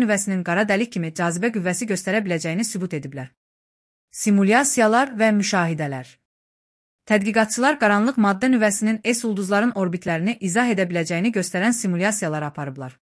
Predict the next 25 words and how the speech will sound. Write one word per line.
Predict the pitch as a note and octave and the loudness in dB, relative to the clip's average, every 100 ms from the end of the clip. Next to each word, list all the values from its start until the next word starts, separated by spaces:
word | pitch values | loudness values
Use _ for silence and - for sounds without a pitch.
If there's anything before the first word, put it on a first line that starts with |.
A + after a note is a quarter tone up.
| _ G#3+ | _ 0
Bu | D4 | 4
modellər | C#4 A3+ A3+ C#4 A#3 | 4 4 4 2 4
qara | A3 A#3 | 4 4
dəlik | G#3+ A3+ | 2 2
modelindən | G3+ F#3 F3+ F#3+ A3 | 0 2 0 2 2
cəmi | F#3+ G#3 A#3 | 2 2 2
bir | G3+ | 0
faizdən | G3+ G#3 B3+ - F3 | 2 2 0 -2 -4
az | G3 G3+ | -2 -2
fərqlənir | F3+ D#3 D#3 D3 C#3+ | -2 -2 -4 -6 -6
və | D#3+ D#3+ | -6 -4
Avropa | D#3+ B3 C4+ | -2 -2 -2
Kosmos | G#3 F#3+ B3+ B3+ | -4 0 -2 0
Agentliyinin | F#3+ F#3 F3 F3+ G3+ A#3 | -2 0 -2 -2 0 0
Gaia-D | F#3 G#3 A#3+ G3+ | 2 2 0 0
R | G#3+ A#3 | 0 0
üç | G#3+ | -2
missiyasının | G3 G3 E3+ F3 E3+ | -2 -2 -4 -4 -4
müşahidələri | F#3 E3+ E3 E3 G3+ B3 | -2 -2 -2 -2 0 0
ilə | B3 | 0
uyğunluq | F#3 E3+ F#3+ G#3+ | -2 -2 -2 -2
təşkil | E3+ - D#3 C3 | -6 -6 -8 -8
edir. | C#3 _ _ _ _ | -12 _ _ _ _
Maraqlıdır | G3 G#3 G#3+ C#4+ D4+ | 2 4 2 0 0
ki, | - | -2